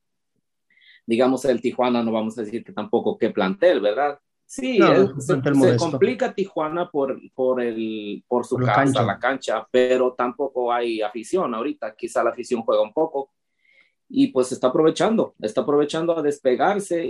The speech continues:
Speaker 1: y después tener un colchón de puntos cuando vengan los partidos ya quizá bravos, los más fuertes,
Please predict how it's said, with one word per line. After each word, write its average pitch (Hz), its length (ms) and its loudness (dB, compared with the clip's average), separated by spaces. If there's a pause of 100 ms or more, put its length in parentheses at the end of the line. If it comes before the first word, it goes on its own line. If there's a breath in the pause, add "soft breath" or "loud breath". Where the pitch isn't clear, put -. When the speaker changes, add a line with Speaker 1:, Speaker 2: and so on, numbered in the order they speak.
(160)
Speaker 1:
y 131 100 -6
después 127 400 -4
tener 143 280 -6
un 143 80 -8
colchón 131 440 -4
de 170 100 -14
puntos 170 680 -4
cuando 120 400 -2
vengan 143 380 -2
los 135 160 -6
partidos 127 600 -4
ya 120 200 -4
quizá 117 380 -4
bravos, 123 640 -4
los 104 180 -8
más 104 300 -4
fuertes, 135 720 0